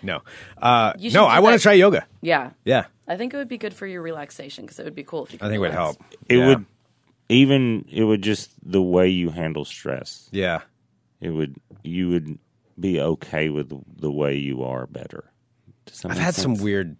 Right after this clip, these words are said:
Speaker 1: yeah, no, that's good.
Speaker 2: Well, 'cause even
Speaker 1: I've had
Speaker 2: when you're
Speaker 1: some weird
Speaker 2: trying to,
Speaker 1: stress
Speaker 2: like,
Speaker 1: lately.
Speaker 2: you, you have weird stress, and then even when you, like, try to
Speaker 1: Mm-hmm.
Speaker 2: relax or sleep, like,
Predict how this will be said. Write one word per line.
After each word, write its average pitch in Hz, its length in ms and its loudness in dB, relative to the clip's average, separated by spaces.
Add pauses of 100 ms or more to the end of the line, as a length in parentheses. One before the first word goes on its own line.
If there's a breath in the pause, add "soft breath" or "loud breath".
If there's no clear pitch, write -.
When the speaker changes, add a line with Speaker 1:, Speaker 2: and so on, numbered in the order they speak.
Speaker 1:
yeah, 98 200 -2
no, 95 200 -4
that's 92 200 -6
good. 82 300 -8 (280 soft breath)
Speaker 2:
Well, 226 80 -4
'cause 233 140 -4
even 269 160 -4
Speaker 1:
I've 196 40 2
had 208 120 4
Speaker 2:
when - 60 0
you're 240 80 4
Speaker 1:
some 233 60 0
weird - 80 -2
Speaker 2:
trying 214 180 2
to, 190 80 -4
Speaker 1:
stress 92 260 -4
Speaker 2:
like, - 160 -4
Speaker 1:
lately. 78 360 -10
Speaker 2:
you, 180 240 -6
you - 80 -4
have 170 120 -4
weird 226 260 -6
stress, 190 320 -6
and 180 80 -8
then 165 100 -6
even 175 220 -10
when 170 100 -8
you, 160 100 -8
like, 139 140 -10
try 160 140 -6
to 151 80 -6
Speaker 1:
Mm-hmm. 147 60 -10
Speaker 2:
relax 147 360 -8
or 135 60 -16
sleep, 156 460 -12
like, 139 180 -10